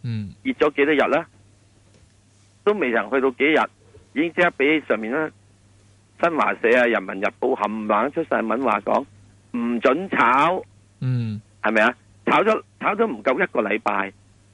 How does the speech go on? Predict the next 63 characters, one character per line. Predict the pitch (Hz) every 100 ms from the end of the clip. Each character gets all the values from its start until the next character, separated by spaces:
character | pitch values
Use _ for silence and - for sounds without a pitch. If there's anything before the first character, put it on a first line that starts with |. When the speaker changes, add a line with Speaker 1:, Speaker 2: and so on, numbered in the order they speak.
| -
Speaker 2:
炒 | 156
咗 | 202
一 | 202
個 | -
禮 | 127 120
拜 | 120 120
有 | 104 107
幾 | 98 101
多 | 120 123
嘢 | 107 98
做 | 95 95
咗 | 98
啊？ | 104 113 120 - - - _ -
瀋 | 139 180
陽 | 180 117 117
嗰 | 165
度 |
話 | 160 123
零 | 104 101
首 | 123 160
付 | - 104
嘅， | 110 104 - -
Speaker 1:
嗯。 | 135
Speaker 2:
上 | 131 139 107
晝 | 151 151
話 | 147 123
講 | 117 123 185
做， | 139 110
下 | 110 120 123
晝 | 139 135
中 | - 170
午 | 135 135
已 |
經 | 131 170 -
截 | - -
停 | -
啦。 | 101 117 - - - -
Speaker 1:
嗯。 | 127 110
Speaker 2:
我 | 104
諗 | 143 175
單 | 151 156 170
都 | 147
冇 | 117
入 | 107 -
過， | 101 101 - _ _ - -
就 | 113
已 | 113
經 | 147 -
截 | 220 -
咗 | 98
啦， | 110 - _ _ _ _ _ _ -
係 | 92
咪 | 92
啊？ | - _ -
咁 | 170
所 | 120 208
以 |
呢， | 202 202
Speaker 1:
嗯。 | 127
Speaker 2:
嗰 | 165
個 | 160 120
係 | 107 95 98 - _
會 | 92 101 107 120